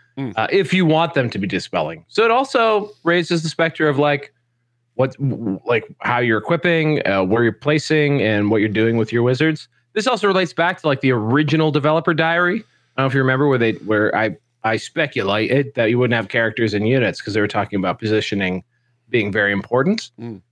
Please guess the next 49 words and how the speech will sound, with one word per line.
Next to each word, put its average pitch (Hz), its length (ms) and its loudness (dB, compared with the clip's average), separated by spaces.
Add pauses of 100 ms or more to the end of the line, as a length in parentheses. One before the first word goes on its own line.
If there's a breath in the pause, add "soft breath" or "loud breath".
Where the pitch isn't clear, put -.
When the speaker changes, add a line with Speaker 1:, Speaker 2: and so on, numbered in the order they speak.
Speaker 2:
And, 104 420 2
uh, 101 240 2
kind 135 200 -2
of 127 100 -6
cool 156 320 2
that 135 160 2
really 160 260 2
what 127 320 -4
they 123 80 2
were 123 80 4
referring 120 320 0
to 123 100 0
more 117 280 2
of 104 200 -2
was, 90 300 -2
I 104 60 -2
think, 101 180 -4
areas 101 280 -2
of 90 120 -8
effect. - 420 -6
So, 85 360 -4 (580)
um, 87 480 -4
other 123 200 -2
characters 110 360 -4
probably 107 260 0
have, 95 240 -2
like, 87 240 -2 (260)
you 95 100 -2
know, 82 180 -4
c-, - 120 -16
stuff - 280 -6
they 104 80 0
can 104 160 -4
use 98 160 -2
in 98 60 -4
the 92 60 -2
strategy 147 440 0
phase. 127 560 0
Wizards 110 400 -2
need 107 80 2
to 95 60 -2
be 98 80 -2
positioned 95 440 -4
right 92 200 0
to - 60 -14
be - 80 -6
able 170 120 -2
to - 100 -14
dispel, 143 600 0